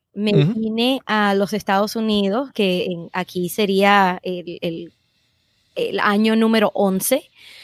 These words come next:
Speaker 2: Ok.
Speaker 1: Me vine a Estados Unidos con mi familia, estudié por aquí, y cuando volví a Venezuela, obviamente en Venezuela no hay año doce de, de colegio, así que me fui a un
Speaker 2: Ok.
Speaker 1: colegio internacional, ah, Escuela Campo Alegre, <laughs> para los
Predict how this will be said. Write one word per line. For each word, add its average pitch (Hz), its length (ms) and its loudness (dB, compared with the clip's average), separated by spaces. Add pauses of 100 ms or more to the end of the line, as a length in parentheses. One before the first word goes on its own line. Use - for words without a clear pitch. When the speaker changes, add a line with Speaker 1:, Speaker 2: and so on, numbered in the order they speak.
Speaker 2:
Ok. 127 140 -2 (220)
Speaker 1:
Me 208 120 0
vine 196 200 0
a - 20 0
Estados 226 360 0
Unidos 294 360 0
con 294 160 -2
mi 294 80 0
familia, 269 720 2
estudié 190 480 -2
por 220 220 -4
aquí, 247 480 -4 (260)
y 226 140 -4
cuando 196 280 -2
volví 190 440 0
a 349 100 6
Venezuela, 214 840 0
obviamente 202 420 0
en 208 80 -4
Venezuela 196 420 -2
no 196 180 0
hay 240 220 2
año 202 400 2
doce 196 680 0 (160)
de, 190 460 0
de 185 140 -4
colegio, 214 440 0
así 185 220 -6
que 202 80 -6
me 202 100 -6
fui 123 120 -6
a 110 40 -2
un - 120 -4
Speaker 2:
Ok. 185 40 -4
Speaker 1:
colegio 190 340 -2
internacional, 196 880 -2 (600)
ah, 196 280 4 (100)
Escuela 185 360 0
Campo 208 240 2
Alegre, 269 440 6
<laughs> - 160 -2
para 233 200 -2
los 233 120 -8